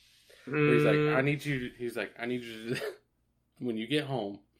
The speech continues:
Speaker 1: 'cause he's, he's making fun of what Craig Sager's wearing. And he's like,
Speaker 2: Oh, yeah, yeah.
Speaker 1: he's like, "What,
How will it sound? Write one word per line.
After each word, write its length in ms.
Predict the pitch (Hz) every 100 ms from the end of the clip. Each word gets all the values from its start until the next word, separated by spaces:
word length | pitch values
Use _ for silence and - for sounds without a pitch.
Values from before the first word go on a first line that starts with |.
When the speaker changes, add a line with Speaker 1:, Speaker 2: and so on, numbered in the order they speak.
| _ _ _ _ _ -
Speaker 1:
'cause 140 | 165
he's, 120 | 165
he's 200 | 156 135
making 240 | 170 175 170
fun 180 | 156
of 60 | 127
what 100 | 123
Craig 220 | - 131
Sager's 260 | - 117 107
wearing. 320 | 120 104 95
And 20 |
he's 240 | 120 120 127
like, 220 | 131 - 165
Speaker 2:
Oh, 320 | 165 190 190 170
yeah, 200 | 165 160
yeah. 240 | 143 131
Speaker 1:
he's 120 | 165 156
like, 120 | 143
"What, 220 | 185 -